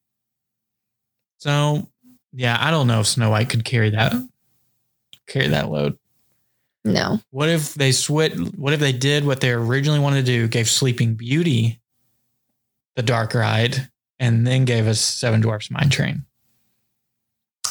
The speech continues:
Speaker 2: I would be quite interested in that because I do think, like Snow White, we need to go back and watch that one. I think it's probably a lot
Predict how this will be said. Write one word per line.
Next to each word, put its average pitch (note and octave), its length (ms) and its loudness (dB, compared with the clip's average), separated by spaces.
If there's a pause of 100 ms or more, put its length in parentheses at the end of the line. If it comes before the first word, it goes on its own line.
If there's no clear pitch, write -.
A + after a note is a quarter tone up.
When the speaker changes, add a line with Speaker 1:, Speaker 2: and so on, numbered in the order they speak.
(120)
Speaker 2:
I F#4 80 0
would G#4+ 120 0
be A#3+ 140 -2
quite G#3 280 -2
interested F#3+ 440 -2
in F#3 100 -2
that F3 220 0
because G#3+ 240 -2
I G#3+ 120 2
do D4 220 0
think, G3 600 -2 (720)
like A3 340 -2
Snow G3+ 340 0
White, D#3+ 360 0
we G#3+ 140 0
need A#3 180 -4
to A3 80 -4
go G3+ 160 0
back G3 260 -2
and F#3 220 2
watch F#3+ 300 -2
that F3+ 200 0
one. E3+ 300 2
I F#3+ 180 2
think C#4 380 -2
it's A3+ 200 -2
probably G3+ 600 -2
a F3+ 80 2
lot F3 680 -2